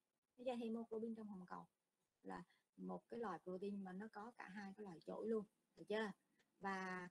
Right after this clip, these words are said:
có cả hai loại chuỗi này luôn á. Như vậy là nó có hai chuỗi alpha với lại hai chuỗi beta. Thì lúc này là hắn là protein bậc mấy các em? Bậc mấy? Rồi, được rồi, thì mình trả lời sau.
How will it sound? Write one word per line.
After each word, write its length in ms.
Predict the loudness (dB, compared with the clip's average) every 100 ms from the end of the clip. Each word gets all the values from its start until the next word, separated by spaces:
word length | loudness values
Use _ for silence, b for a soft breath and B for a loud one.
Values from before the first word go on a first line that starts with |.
| 0
có 280 | 2 2 0
cả 100 | 0
hai 280 | 2 0 2
loại 160 | 0 2
chuỗi 220 | 0 2
này 140 | 2
luôn 300 | 6 6 8
á. 160 | 6 4 2 _ _ _ _ _ _ -8
Như 180 | -2 0
vậy 160 | 0 -2
là 80 |
nó 180 | -4 -4 -6 _ _
có 220 | -6 -6 -4
hai 220 | -4 -2 -2
chuỗi 180 | -2
alpha 400 | -2 -6 -4 -2
với 120 | -2 -4
lại 120 | -6
hai 240 | -6 -6 -4
chuỗi 140 | -4
beta. 400 | -4 -4 -6 -8 -10 _ _ _
Thì 80 | 2
lúc 200 | 2 2
này 220 | 0 0
là 100 | 0
hắn 260 | -2 -2 -2
là 100 | -2
protein 360 | 0 0 0 -4
bậc 160 | -4
mấy 180 | -4 -4
các 80 | -2
em? 160 | -2 -4 _ _ _ _ _ _ _ _ _ _ _ _ _ _ _ _ -12
Bậc 140 | 0
mấy? 180 | 0 0 _ _ _ _ _ _ _ _ _ _ _ _ _ _ _ _ _ _ _ _ _ _ _ _ _ _ _ _ _ _ -2
Rồi, 160 | 0
được 160 | 0 0
rồi, 160 | -2 -2
thì 60 | -4
mình 160 | -4
trả 120 | -2 -2
lời 180 | -2
sau. 200 | -2 -4